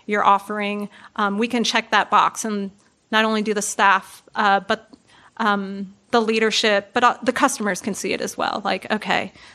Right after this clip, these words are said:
here's another reason why we wanna support a business like this or apply here, um, that kind of thing. So thank you very much.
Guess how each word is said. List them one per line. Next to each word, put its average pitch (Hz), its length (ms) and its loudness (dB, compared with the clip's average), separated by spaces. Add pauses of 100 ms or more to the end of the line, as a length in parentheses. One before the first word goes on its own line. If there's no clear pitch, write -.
here's 233 220 2
another 214 340 2
reason 202 360 0
why 190 200 2
we 202 160 -2
wanna 202 160 -2
support 214 380 0
a - 20 0
business 196 380 -4
like 190 180 -2
this 190 160 -6
or 208 160 -2
apply 202 400 4
here, 190 420 -4 (360)
um, 190 260 -4 (220)
that - 160 -2
kind 214 200 -6
of 208 100 -12
thing. - 260 -12 (340)
So - 160 -6
thank 226 220 -4
you 220 60 -8
very 208 160 -6
much. - 340 -10